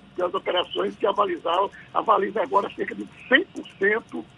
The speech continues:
de cada operação e nem mais os oitenta e cinco do valor emprestado. Aí, essa regulamentação que nós estamos esperando, que na hora que regulamenta a dívida do governo,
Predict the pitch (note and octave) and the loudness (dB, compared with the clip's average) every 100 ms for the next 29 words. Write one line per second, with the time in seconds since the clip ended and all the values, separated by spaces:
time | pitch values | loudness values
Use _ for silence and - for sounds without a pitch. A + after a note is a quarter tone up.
0 | - - - - B3+ - B3+ C4 B3+ B3 | -20 -20 -14 -10 -6 -2 0 2 0 0
1 | A#3 - - G3 A#3+ A#3+ G3 A3 A#3+ A3+ | -2 -4 -2 -2 -2 -2 0 0 0 -2
2 | G#3 - - - G#3 G#3+ - - - A#3 | -2 -6 -8 -6 -8 -8 -12 -20 -12 -4
3 | G#3+ G#3+ F#3 G#3 A#3 - - - - E2 | 0 2 2 0 0 -2 -2 -2 -2 -2
4 | - - - - A3+ F4+ E4+ - - - | -4 -16 -12 -2 2 2 0 -8 -20 -6
5 | B3+ - D4 A3+ C4 B3 A3 A3+ - - | -4 -4 0 2 2 0 -2 -2 -2 -6
6 | - G2 G2+ - - - - - F#2 - | -2 -4 -2 -2 -2 -2 0 -2 -2 -6
7 | - A3+ F#3 A3+ C#4 - - - - A#3+ | 0 2 2 0 -2 -6 -18 -18 -4 -2
8 | A#3 B3 B3+ D4 - G#3 B3 B3+ A3+ E3 | 0 2 2 2 0 0 2 0 -2 -2
9 | - A3+ - - - - - D#3 F3 G3+ | -2 -2 -2 -4 -6 -6 -2 2 2 0